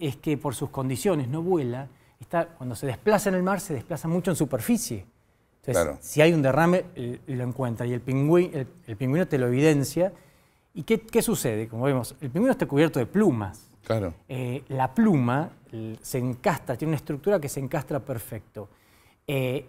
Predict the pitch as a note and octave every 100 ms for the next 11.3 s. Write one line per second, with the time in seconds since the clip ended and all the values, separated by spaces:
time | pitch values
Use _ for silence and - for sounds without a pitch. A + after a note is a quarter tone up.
0 | - E3+ F3+ F#3+ - G3 F3 - G3 F#3+
1 | - C#3 D3 D3+ F3+ F3+ E3+ F3 - D#3
2 | D3 F3 D#3+ E3+ C3+ C3 C3 B2 C#3 A2+
3 | A2+ E3+ - _ - - D3+ C4 G#3 A#2
4 | G#2 C#3 A#3+ B2+ G#2+ G2 - - F#2 G#2+
5 | C#3 E3+ C#4 A#3+ - - _ - D3+ D#3
6 | D#3+ - - C3+ D3+ D3 C#3 C#3 D#3 D3+
7 | C3+ C3 C#3 D#3+ D3 C3+ B2 C#3+ D#3 C#3+
8 | A#2+ C3 B2+ B2 B2 B2 A2 A2+ G#2 -
9 | _ - G#3 B3+ C#4+ F#3 A#2 C#3+ C3 C3+
10 | B2+ C3 B2 B2 A2+ A2 G2+ G#2 _ _
11 | - E2